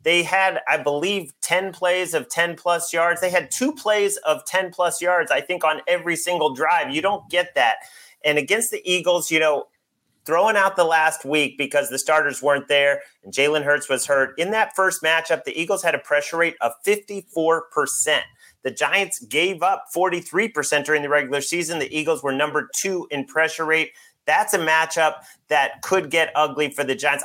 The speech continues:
I love Brian Daboll. I love the Giants. I wanna take the points with everything in my heart. But if Jalen Hurts is healthy and Lane Johnson, who they're ten and twenty-two when he's not on the field, but he is limited so far, expect-, expectation is he will play.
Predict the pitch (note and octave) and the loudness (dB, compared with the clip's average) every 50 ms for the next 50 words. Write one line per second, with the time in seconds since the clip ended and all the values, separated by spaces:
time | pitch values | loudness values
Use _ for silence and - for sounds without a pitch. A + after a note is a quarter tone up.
0 | - F#3 G3 F3 E3 E3+ E3+ D3+ - D#3+ D#3 D3+ D3+ C#3 D3 D3 D3 D3 - - | 0 0 0 2 2 0 0 0 0 0 0 0 0 0 0 2 2 0 0 0
1 | E3 F3 E3 D#3+ D#3+ D#3 C#3+ C#3 C#3+ - D3 C#3 C#3 C#3+ C#3+ - - - - D#3 | 0 0 2 2 0 0 0 -2 -4 0 2 2 2 2 0 -4 -8 -4 0 0
2 | F#3 F3+ F3 F3 E3 D#3 D3 - D#3+ D3+ C3+ - B2 - D3 D3+ D3 C#3+ - C#3 | 2 2 2 0 0 -2 -2 -2 -2 -2 -2 -4 -10 -4 0 0 0 0 -2 -6
3 | A#2+ C#3 C#3+ C#3+ C#3+ C#3 C#3 C#3 C#3 C3+ C3 C3 B2+ B2+ B2+ C#3 C#3 C3+ - - | -4 -2 0 0 -2 -2 -4 -2 -2 -2 0 0 0 2 2 0 0 0 0 0
4 | C#3+ C#3+ A#2+ - - - D3 B2+ A2 G#2+ - C#3 D#3+ F3+ G3 G3+ F#3+ E3+ E3 E3+ | 0 0 0 0 -4 -6 -6 -6 -6 -4 -2 0 0 2 2 0 0 0 0 0
5 | E3+ E3+ - B2 A2+ - - D#3 D#3+ D#3 D3 - E3 D#3+ D#3 - - A2 A2 A2+ | 0 -2 -4 -6 -8 -4 -2 0 0 0 0 -2 -4 -4 -4 -4 -6 -8 -4 -2
6 | B2+ D3 F3 F#3 F3+ D#3+ E3+ E3 E3 E3 D3+ - F3 E3+ D3+ _ _ _ _ - | 0 2 2 0 0 0 2 2 2 2 0 -2 -6 -6 -6 _ _ _ _ -4
7 | C3+ C3 A#2 A#2+ A#2 A#2 - - D#3 D#3+ D#3+ D#3+ C#3 - - D3+ D#3 D#3 D#3 C3+ | -4 0 0 0 -2 -2 -2 -2 -2 0 -2 -2 -4 -4 -2 0 0 0 0 -4
8 | - - - E3 D#3+ C#3+ C3+ B2+ B2 B2 A#2 G2 A2+ C3 C#3+ F#3 G#3+ G3 D#3 C#3 | -4 -4 -4 -2 0 0 0 0 -2 -4 -8 -6 -2 0 2 2 4 2 2 0
9 | C3 A#2+ - C3+ C3+ C3+ B2+ A#2 B2 A#2 A#2 A2+ F#2+ F2+ A2 A#2+ C3 D3+ D#3+ D#3+ | 0 -2 -2 0 0 0 2 0 0 -2 -2 -4 -6 -6 -4 -2 0 0 2 2
10 | D3 C3+ C3 A#2+ A2+ - _ _ _ _ - - - C#3+ C3+ C3+ - C#3+ C3+ C#3 | 0 0 0 -2 -4 -8 _ _ _ _ -6 -2 0 0 0 0 2 2 2 4
11 | C3+ C3 - - - A#2 - - - - C#3+ C#3+ - - - D3 D#3+ D#3 - - | 4 2 0 -2 -6 -8 -6 -6 -4 -2 -2 -4 -4 -4 -2 -2 -2 -2 0 -2
12 | D3 - - D3 D3 C#3 - C#3+ C3+ C3+ C3+ B2+ C3 - C#3 C3+ A#2+ B2+ C3+ C3+ | -2 -2 0 0 0 0 0 0 0 0 0 0 -2 -4 -6 -4 -2 0 0 0
13 | B2+ C3+ - - D3 D3+ D3 C#3+ C#3 | 0 -2 -6 -4 -2 0 2 2 0